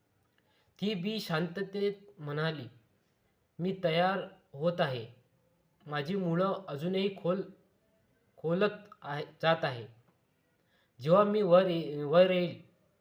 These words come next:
तेव्हा कोणी मला सहज उकळू शकत नाही." काही महिने गेले आणि मग एक दिवस बी अंकुरले. हळूहळू ते झाड सगळ्यात मोठं, मजबूत आणि हिरवं झालं.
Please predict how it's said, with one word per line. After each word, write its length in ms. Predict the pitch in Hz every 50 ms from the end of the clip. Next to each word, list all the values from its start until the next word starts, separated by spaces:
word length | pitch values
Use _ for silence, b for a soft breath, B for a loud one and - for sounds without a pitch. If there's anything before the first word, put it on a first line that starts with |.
| _ _ _ _ _ _ _ _ _ _ _
तेव्हा 180 | 151 165 190 190
कोणी 260 | - - 180 190 196
मला 380 | 196 190 190 190 190 180 160
सहज 420 | 147 - - 175 190 190 175 185 - - - _ _ _ _ _ _ _ _ _ _ -
उकळू 280 | 151 143 147 180 190 196
शकत 360 | 190 - 165 170 175 170 170
नाही." 280 | 156 147 127 120 107 110 - _ _ _ _ _ _ _ _ _ _ _ _ _ _ _ _ _ _ _ _ _ _ _ _
काही 220 | - 156 175 196
महिने 320 | 214 202 185 185 190 202 202
गेले 400 | 190 170 147 131 113 - - - _ _ _ _ _ _ _ _ _ _ _ _ _ _ _ _ _ _ _ _ _
आणि 300 | - 139 170 190 208 214
मग 300 | 208 175 147 165 185 196 -
एक 400 | - 170 190 202 196 - - - - _ _ -
दिवस 600 | 147 135 143 160 175 196 190 - - - - - _ _ _ _
बी 520 | 147 135 127 156 185 190 175 - - - - _ _ _ _ _ _ _ _ _ _ _ _
अंकुरले. 580 | - 156 160 156 - 196 202 196 190 190 170 143 - - - _ _ _ _ _ _ _ _ _ _ _ _ _ _ _ _ _ _ _ _ -
हळूहळू 380 | 143 156 180 196 202 214 220
ते 220 | 214 - - - -
झाड 520 | 127 - 147 156 170 185 190 202 208 208
सगळ्यात 560 | 202 190 - - 156 139 156 180 196 196 196
मोठं, 320 | 185 175 160 156 185 196 185 - - - - _ _ _ _ _ _ _ _ _ -
मजबूत 420 | 143 151 156 147 156 175 202 180
आणि 200 | 190 196 196 196
हिरवं 320 | 175 135 151 170 190 208
झालं. 280 | 190 165 143 127 113 110